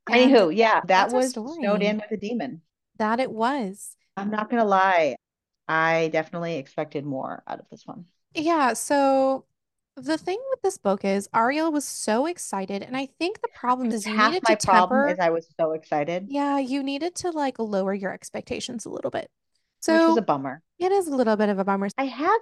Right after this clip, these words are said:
Speaker 1: had a lot of success with, like, monster romances and alien romances and stuff
Speaker 2: Which
Speaker 1: like
Speaker 2: is
Speaker 1: that.
Speaker 2: so funny
Speaker 1: So
Speaker 2: because if you
Speaker 1: I
Speaker 2: had
Speaker 1: shouldn't
Speaker 2: asked
Speaker 1: have
Speaker 2: us
Speaker 1: to temper.
Speaker 2: last year when I brought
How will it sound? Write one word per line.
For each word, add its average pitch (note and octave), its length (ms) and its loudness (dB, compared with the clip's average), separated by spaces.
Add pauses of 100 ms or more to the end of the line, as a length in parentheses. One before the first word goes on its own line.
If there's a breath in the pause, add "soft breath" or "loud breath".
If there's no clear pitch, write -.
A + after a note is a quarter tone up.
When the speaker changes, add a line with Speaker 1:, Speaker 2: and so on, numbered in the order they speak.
Speaker 1:
had F#3 240 2
a F#3 40 -2
lot E3+ 180 -2
of E3 80 -8
success D3+ 580 -4
with, D3+ 280 0 (380)
like, D3 240 -4
monster C#3+ 400 -2
romances C#3 800 -4
and C#3 300 -4
alien C#3+ 320 -6
romances C#3 440 -8
and D3 100 -20
stuff - 140 -8
Speaker 2:
Which - 80 -4
Speaker 1:
like C3+ 80 -4
Speaker 2:
is G4+ 60 -2
Speaker 1:
that. D4 120 0
Speaker 2:
so D#4+ 200 -4
funny A3+ 280 -4
Speaker 1:
So A3+ 120 0
Speaker 2:
because B3 280 -6
if A3 120 -2
you A#3 140 0
Speaker 1:
I - 60 4
Speaker 2:
had A3+ 40 -8
Speaker 1:
shouldn't G#3+ 260 0
Speaker 2:
asked - 80 -8
Speaker 1:
have A#3+ 140 -2
Speaker 2:
us C4 140 -4
Speaker 1:
to - 120 -20
temper. A3+ 120 -8
Speaker 2:
last G#3 420 -6
year G3+ 560 -4
when A3+ 200 -4
I G3 340 -2
brought F#3+ 540 -2